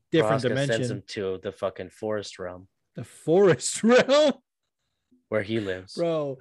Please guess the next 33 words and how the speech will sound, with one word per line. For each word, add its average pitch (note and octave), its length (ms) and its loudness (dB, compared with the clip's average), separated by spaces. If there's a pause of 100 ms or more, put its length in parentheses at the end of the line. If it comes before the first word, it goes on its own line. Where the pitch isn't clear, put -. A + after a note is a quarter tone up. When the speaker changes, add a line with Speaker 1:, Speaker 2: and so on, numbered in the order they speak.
(240)
Speaker 1:
anytime F3 840 -2 (540)
Yuri D3 340 0
knocks C#3+ 280 0
someone C#3 200 -2
out, C#3 140 2
we C#3 80 0
have C3+ 180 -2
to A3+ 80 -16
say C#3+ 240 -2
he C#3 80 -4
sent C#3+ 160 -2
him C3+ 60 -4
to C3 120 -4
the B2 60 -14
forest C3 320 -4
realm. B2 220 -6
That's D3+ 260 0
fucking E3 520 0
it, C#3+ 280 -2
dude. C#3+ 220 0
We're D3 100 -2
locking E3 400 -2
it C#3 120 -6
in. C3+ 160 -4
That C3+ 100 -2
was D3 140 -2
the D3 80 -4
best D3 240 -4
thing C3+ 120 2
Speaker 2:
Bro, C3+ 120 2
Speaker 1:
you've B2 80 2
ever B2 80 -4
said. B2 280 -6